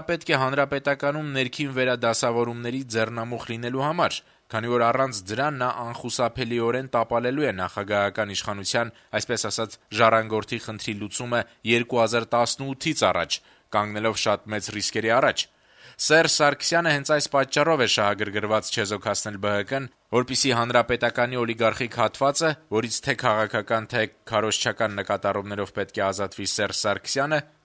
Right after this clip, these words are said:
փախչելու տեղ չունենա"։ Հրապարակը հարցազրույց է վերցրել նախկին վարչապետ, հակ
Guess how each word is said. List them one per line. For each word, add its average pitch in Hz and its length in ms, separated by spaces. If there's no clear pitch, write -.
փախչելու 117 560
տեղ 98 240
չունենա"։ 123 440
Հրապարակը 208 640
հարցազրույց 151 560
է 165 80
վերցրել 135 480
նախկին 127 480
վարչապետ, 113 680
հակ 127 220